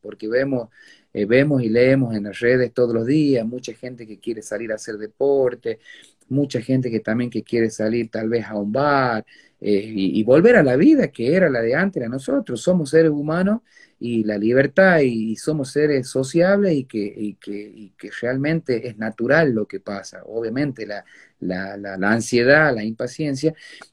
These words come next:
pero tenemos que entender de que nos tenemos que cuidar, y cuidarnos cada uno de nosotros es cuidarnos a papá, a mamá, a nuestra familia, a nuestros compañeros, porque uno,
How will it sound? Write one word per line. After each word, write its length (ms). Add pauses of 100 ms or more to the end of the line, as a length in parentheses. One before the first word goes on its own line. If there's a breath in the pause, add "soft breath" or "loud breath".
pero 180
tenemos 380
que 120
entender 580
de 160
que 120
nos 140
tenemos 380
que 100
cuidar, 420
y 60
cuidarnos 540 (340)
cada 280
uno 200
de 120
nosotros 440
es 60
cuidarnos 420
a 60
papá, 640
a 120
mamá, 640
a 120
nuestra 300
familia, 580
a 20
nuestros 280
compañeros, 640 (360 loud breath)
porque 360
uno, 420